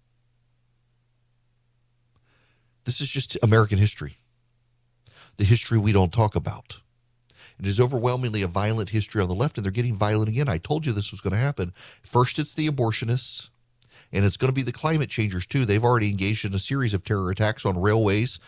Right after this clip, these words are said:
uh, hauling oil. It's gonna get worse, and it's gonna get worse in large part because the Democrats won't hold their own side accountable. The Democrats won't make eye contact with it.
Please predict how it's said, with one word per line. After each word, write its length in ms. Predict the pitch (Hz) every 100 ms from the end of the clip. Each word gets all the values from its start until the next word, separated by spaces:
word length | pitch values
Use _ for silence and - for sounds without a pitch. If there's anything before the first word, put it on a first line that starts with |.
| - _
uh, 120 | 92
hauling 380 | 85 110 113 107
oil. 420 | 104 131 101 127 _ _ _ _ _ _ _ _ _ _ _ _ _ _
It's 180 | 90 -
gonna 240 | 90 90
get 200 | 87 107
worse, 540 | 165 180 156 - - - _ _ _
and 140 | - 92
it's 80 |
gonna 180 | - 196
get 140 | 170 113
worse 220 | 139 135
in 80 | 127
large 260 | 175 160
part 180 | 139 110
because 280 | 113 117 110
the 80 | 104
Democrats 520 | 143 151 - 120 -
won't 300 | 104 123 -
hold 260 | - 127
their 140 | 117 123 -
own 160 | 113
side 240 | - 120 117
accountable. 520 | 117 120 117 85 - _ _ _ - - -
The 100 | 101
Democrats 680 | 127 185 - 107 107 - - -
won't 260 | 101 143
make 200 | 135 135
eye 120 | 135
contact 460 | 139 113 82 82 78
with 160 | 90 87
it. 140 | -